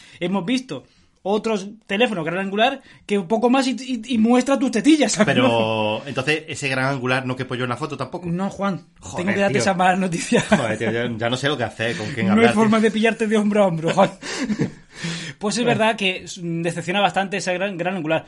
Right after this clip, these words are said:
Speaker 2: Ujú.
Speaker 1: Que, a ver, que era una de las opciones más reclamadas, porque es verdad que sorprendía que Pixel todavía no tuviera un gran angular, aunque fuera por software, no sé, algo inventado,
Speaker 2: <laughs>
Speaker 1: pero que no lo tenía. Y ahora que lo meten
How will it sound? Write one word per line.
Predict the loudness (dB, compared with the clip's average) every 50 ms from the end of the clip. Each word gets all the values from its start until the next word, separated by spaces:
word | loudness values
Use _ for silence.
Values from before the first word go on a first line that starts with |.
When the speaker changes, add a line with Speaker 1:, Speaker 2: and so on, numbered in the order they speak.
| -12 -12
Speaker 2:
Ujú. | -10 -10 -8 -4
Speaker 1:
Que, | -2
a | 0 0
ver, | 0 0 0 0
que | 0 2
era | 4 4 4 4 2
una | 0 -2 -4 -4 -4 -2 -2
de | -2
las | -2 -4 -6
opciones | -6 -6 -6 -6 -6
más | -6 -4 -4 -4 -4 -6 -8 -14 _ _
reclamadas, | -12 -12 -10 -8 -8 -8 -4 -2 0 0 2 0 0 -2
porque | -4 -6 -6
es |
verdad | -4 -2 -2 -2
que | -2 -4
sorprendía | -8 -8 -6 -4 -4 0 0 0 0
que | 0 -2 -4
Pixel | -6 -6 -6 -8 -8
todavía | -8 -8 -6 -6
no | -6 -6
tuviera | -6 -6 -6 -6 -6
un | -6
gran | -6 -6 -6
angular, | -6 -4 -6 -6 -6 -8 -12
aunque | -14 -14 -14
fuera | -12 -10 -10 -10 -8
por | -8 -10
software, | -6 -6 -6 -4 -4 -6 -6
no | -6 -6
sé, | -8 -8
algo | -8 -6 -6
inventado, | -6 -6 -6 -4 -4 -4 -4 -4 -6 -6 -8 -12 -12
Speaker 2:
<laughs> | -14 -16 -12 -6 0
Speaker 1:
pero | 2 4 6 4 4
que | 2 0 -2
no | 0
lo | -2 0
tenía. | 0 0 0 0 -2 -2 -4
Y | -2 0
ahora | 0 0 0
que | -2 -4
lo | -4 -4
meten | -4 -4 -4 -4 -6 -8 -10